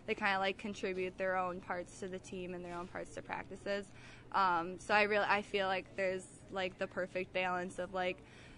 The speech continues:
like, the hard work and, like, the so, like, emotional and physical support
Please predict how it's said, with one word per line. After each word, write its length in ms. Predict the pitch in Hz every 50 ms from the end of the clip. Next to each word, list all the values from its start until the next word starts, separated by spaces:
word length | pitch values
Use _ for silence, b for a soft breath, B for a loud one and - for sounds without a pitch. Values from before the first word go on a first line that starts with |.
| B -
like, 260 | 185 190 180 180 -
the 80 | - 202
hard 340 | - - 196 196 196 185 185
work 380 | 185 190 190 185 190 185 -
and, 140 | 196 190 185
like, 200 | 185 185 185 185 185 - -
the 80 | 202
so, 220 | 196 - - 208 - -
like, 260 | 180 180 185 185 180 - - - - - - -
emotional 640 | 190 190 185 185 180 185 185 - 185 180 175 170 170
and 140 | 180 190 190
physical 360 | - 175 170 185 180 - 180
support 520 | 175 - 185 180 - 185 170 170 180 170